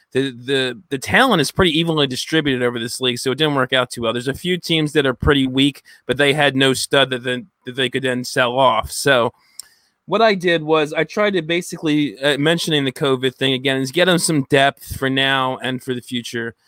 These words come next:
um, which was trading Hayden Hurst. Uh, I would do Gronk as well if, if the guy that he's trading him to values Gronk more. Um, I'm fine with trading either of them in this trade. Hurst or Gronk in a twenty twenty-one first to team,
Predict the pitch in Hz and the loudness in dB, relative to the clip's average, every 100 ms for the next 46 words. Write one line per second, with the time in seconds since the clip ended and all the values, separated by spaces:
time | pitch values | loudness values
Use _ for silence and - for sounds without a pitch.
0 | _ _ - 120 127 123 120 113 110 - | _ _ -6 -2 0 2 2 0 -2 -4
1 | - 139 135 - 131 135 131 127 123 123 | -2 2 2 0 -4 2 4 2 0 -6
2 | - - 175 196 190 - - 160 196 202 | -14 -4 -2 0 -2 -8 -8 -4 -2 -2
3 | 170 147 - - 135 139 165 165 180 165 | 0 0 -2 -2 2 4 4 2 0 2
4 | 160 160 156 131 135 135 127 - 113 123 | 4 4 4 -2 2 4 4 2 -2 -2
5 | 123 123 135 143 139 131 127 - 131 131 | -6 0 2 2 0 -4 -6 -6 -4 -4
6 | 127 120 - 127 120 127 127 127 - - | -6 -12 -6 -6 -2 0 0 -4 -8 -4
7 | 123 117 - 120 123 113 110 _ - - | -4 -4 -6 -6 -4 -4 -6 _ -20 -16
8 | - 113 117 104 113 127 - 147 135 120 | -2 0 2 0 0 0 2 2 2 0
9 | 139 127 120 123 131 127 113 120 117 117 | 0 0 0 0 2 0 0 -6 -10 -12
10 | - 123 117 113 _ _ _ _ - 165 | -12 -10 -10 -12 _ _ _ _ 0 2
11 | 185 - 165 143 143 139 135 135 123 - | 2 2 -2 2 2 2 2 0 -2 0
12 | 165 156 - 156 143 139 127 - 127 123 | 0 -2 -2 0 0 0 -2 -2 -2 -2
13 | 120 - - - 123 120 - 135 131 131 | -4 -14 -20 -20 -20 -14 -4 -2 0 -2
14 | 127 123 | -4 -8